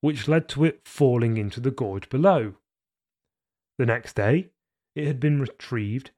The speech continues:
and fitted into place. The fall had caused several kinks in the bar, which made crossing difficult. On the twenty-seventh of August, there was another ceremony.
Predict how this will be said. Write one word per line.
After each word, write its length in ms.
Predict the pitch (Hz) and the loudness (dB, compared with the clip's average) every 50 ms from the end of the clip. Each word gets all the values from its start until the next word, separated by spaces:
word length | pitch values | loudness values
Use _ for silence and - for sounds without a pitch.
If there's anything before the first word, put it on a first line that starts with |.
| _ | _
and 160 | - 156 160 - | -6 -4 -4 -4
fitted 420 | - - - 135 - - 131 - | -6 0 0 0 0 0 -4 -4
into 280 | - 147 131 120 - 147 | -2 -2 -2 -2 -4 -6
place. 680 | - - - 214 220 185 117 90 - - - - - - _ _ _ _ _ _ _ _ _ _ _ _ _ | -10 -6 -4 -2 0 0 -2 -4 -8 -12 -18 -20 -20 -20 _ _ _ _ _ _ _ _ _ _ _ _ _
The 80 | - 160 | -4 -4
fall 680 | - - - 269 269 240 170 135 123 123 127 135 131 - - | -4 -2 0 2 2 4 4 2 2 0 0 -2 -6 -8 -4
had 260 | - 180 175 - - | -4 -4 -4 -4 -6
caused 520 | - - 131 117 110 110 113 113 - - - _ | -2 -2 0 0 0 -2 -4 -6 -8 -14 -20 _
several 500 | - - - 180 175 160 151 160 147 - | -18 -4 0 0 0 2 2 0 0 0
kinks 440 | - - - 147 123 123 110 - - | -2 -2 0 0 0 -2 -4 -6 -4
in 100 | 113 110 | -2 -2
the 80 | 110 | -2
bar, 500 | 104 - 165 156 131 113 101 92 87 - _ _ _ _ _ _ _ _ - | -2 0 2 2 2 0 -2 -4 -8 -14 _ _ _ _ _ _ _ _ -4
which 200 | 151 147 - 151 | -4 -2 0 2
made 280 | 139 123 123 117 - | 4 4 4 2 0
crossing 500 | - - - 127 - - - 113 104 98 | -6 -6 -6 -6 -4 -4 -4 -4 -4 -2
difficult. 720 | 90 - 156 - - 147 - - 95 - - _ - - _ _ _ _ _ _ _ _ _ _ _ _ _ _ _ _ _ _ _ _ _ _ _ _ _ _ _ _ _ _ _ - | 0 0 0 2 0 -4 -4 -4 -12 -18 -18 _ -20 -20 _ _ _ _ _ _ _ _ _ _ _ _ _ _ _ _ _ _ _ _ _ _ _ _ _ _ _ _ _ _ _ -4
On 80 | 190 202 | -4 -4
the 40 | 180 | 0
twenty-seventh 680 | - 233 233 - - 170 - - 202 175 160 143 120 | 2 2 2 2 0 -2 2 4 4 4 4 0 -4
of 100 | 127 143 | 2 4
August, 400 | 220 247 233 185 180 175 143 - | 6 6 6 6 4 0 0 0
there 140 | - 160 151 | 2 4 4
was 160 | 156 151 - - | 4 2 2 2
another 440 | 160 156 151 143 127 107 127 127 - | 4 4 6 4 4 2 0 -4 -4
ceremony. 800 | - - 233 247 240 196 156 131 117 104 101 92 85 82 - _ | -8 -4 0 2 4 4 4 4 2 0 -2 -4 -8 -10 -14 _